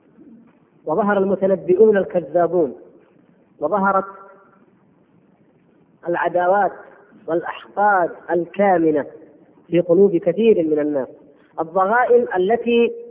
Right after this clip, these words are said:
لم يخفها إلا الخوف من سيف الإسلام وبطشه.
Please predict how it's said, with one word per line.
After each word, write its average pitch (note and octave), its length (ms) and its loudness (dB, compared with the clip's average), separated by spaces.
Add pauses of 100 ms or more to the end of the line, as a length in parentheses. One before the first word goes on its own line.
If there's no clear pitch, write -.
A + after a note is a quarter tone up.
(560)
لم G#3 360 2 (720)
يخفها B3 640 2 (560)
إلا B3 240 6
الخوف B3+ 720 2
من F#3 280 -2
سيف A3+ 240 0
الإسلام F#3+ 520 -2
وبطشه. D3 420 -4